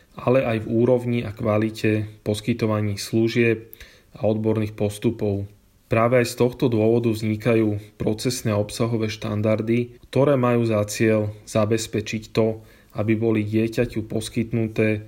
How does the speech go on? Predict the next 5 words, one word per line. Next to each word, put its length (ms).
vo 80
všetkých 840
zariadeniach 920
rovnaké 480
služby, 800